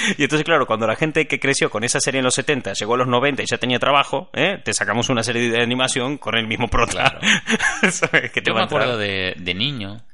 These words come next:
Speaker 2: ir al videoclub y alquilar, eh, V H S de esa serie, o incluso
Speaker 1: Uy,
Speaker 2: también
Speaker 1: sí.
Speaker 2: y tal. Uf, eh, maravilloso. Esos efectos de transformación con zoom muy loco. Me recordaba la serie de, de los setenta de Adam West, esas transiciones de tron, tron, tron, tron. Bueno,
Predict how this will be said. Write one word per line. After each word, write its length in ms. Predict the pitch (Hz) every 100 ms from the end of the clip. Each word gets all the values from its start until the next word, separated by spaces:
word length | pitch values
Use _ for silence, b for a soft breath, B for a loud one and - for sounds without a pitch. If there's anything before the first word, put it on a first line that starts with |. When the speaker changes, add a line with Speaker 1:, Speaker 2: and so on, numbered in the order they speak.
| -
Speaker 2:
ir 200 | 92 92
al 100 | 92
videoclub 580 | 117 92 117 113 104 -
y 120 | 123
alquilar, 680 | 143 - 98 92 95 110 - -
eh, 400 | 104 95 87 87
V 140 | 101 110
H 160 | -
S 300 | 101 120 -
de 80 | 92
esa 160 | 85 85
serie, 400 | - 76 78 78
o 120 | - 87
incluso 320 | 90 92 92
Speaker 1:
Uy, 160 | 110
Speaker 2:
también 200 | 95 101 110
Speaker 1:
sí. 20 |
Speaker 2:
y 20 |
tal. 220 | 90 80 -
Uf, 460 | 90 92 - - -
eh, 640 | 85 80 - 78 82 87
maravilloso. 640 | - 85 165 160 - - 104 -
Esos 260 | 90 104 104
efectos 380 | 104 113 107 104
de 80 | 101
transformación 560 | 101 95 101 95 113 104
con 160 | 98
zoom 240 | 98 113 110
muy 200 | 107 107
loco. 240 | 117 110
Me 100 | 104
recordaba 380 | 107 113 127 143
la 60 |
serie 220 | 127 117 113
de, 200 | 110 107
de 120 | 104
los 120 | 101
setenta 320 | 101 113 120
de 60 | 113
Adam 160 | 113 110
West, 240 | 123 -
esas 200 | - 110 107
transiciones 480 | 120 110 135 127 107
de 80 |
tron, 220 | 110 196 185
tron, 100 | 185
tron, 220 | 185 185
tron. 140 | 190
Bueno, 200 | 151 127